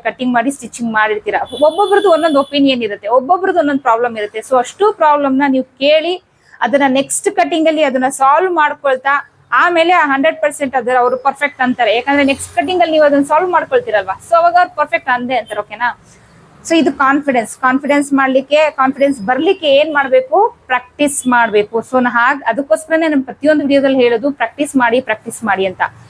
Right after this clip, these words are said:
ಏ, even ನಾನ್ ನನ್ನ ಬ್ಯಾಚ್ ಆನ್‌ಲೈನ್ ಕ್ಲಾಸ್ ಏನಿದೆ, ಬೇಸಿಕ್ ಆನ್‌ಲೈನ್ ಕ್ಲಾಸ್, ಹಾಗೆ ಇಂಟರ್ಮೀಡಿಯೇಟ್ ಆನ್‌ಲೈನ್ ಕ್ಲಾಸ್ ಶುರು ಮಾಡಿದ್ವಿ. ಎರಡರಲ್ಲೂ ನಾನು ಸೆಂಟರ್ ಅಲ್ಲಿ ಗ್ಯಾಪ್ ಕೊಡ್ತೀನಿ. ಕೇಳ್ತಾರೆ ಕೆಲವ್ರು, "ಮೇಡಮ್ ಫಾಸ್ಟ್ ಆಗಿ ಕಳ್ಸಿ, ಫಾಸ್ಟ್ ಆಗಿ ಕಳ್ಸಿ." ನಾನ್ ಕಳ್ಸಲ್ಲ,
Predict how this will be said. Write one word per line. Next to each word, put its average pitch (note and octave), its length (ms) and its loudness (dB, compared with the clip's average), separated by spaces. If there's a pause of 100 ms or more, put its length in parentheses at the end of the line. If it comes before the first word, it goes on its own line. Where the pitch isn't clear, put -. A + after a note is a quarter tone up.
(320)
ಏ, C4+ 320 2
even F#4+ 240 2
ನಾನ್ E4+ 240 0
ನನ್ನ D#4 240 -2
ಬ್ಯಾಚ್ C4+ 380 -2
ಆನ್‌ಲೈನ್ D#4 440 2
ಕ್ಲಾಸ್ C#4 280 -2
ಏನಿದೆ, B3+ 380 2
ಬೇಸಿಕ್ C4+ 440 -2
ಆನ್‌ಲೈನ್ C4 280 0
ಕ್ಲಾಸ್, B3 260 -4
ಹಾಗೆ B3 300 0
ಇಂಟರ್ಮೀಡಿಯೇಟ್ C4 520 0
ಆನ್‌ಲೈನ್ A#3 240 0
ಕ್ಲಾಸ್ A#3 180 -2
ಶುರು A#3 160 -10
ಮಾಡಿದ್ವಿ. A3+ 360 0
ಎರಡರಲ್ಲೂ C#4+ 680 2
ನಾನು C#4 280 -2 (280)
ಸೆಂಟರ್ C#4+ 300 0
ಅಲ್ಲಿ D4 140 -2
ಗ್ಯಾಪ್ A#3+ 400 -2
ಕೊಡ್ತೀನಿ. A3 380 -6 (580)
ಕೇಳ್ತಾರೆ F4 360 0
ಕೆಲವ್ರು, D4+ 280 0
"ಮೇಡಮ್ C#4 300 -2
ಫಾಸ್ಟ್ A#3+ 340 -4
ಆಗಿ D4+ 140 -2
ಕಳ್ಸಿ, C#4+ 240 -2
ಫಾಸ್ಟ್ B3 300 -4
ಆಗಿ C4 100 -4
ಕಳ್ಸಿ." A#3+ 220 -4
ನಾನ್ G#3+ 180 -10
ಕಳ್ಸಲ್ಲ, A3 360 -2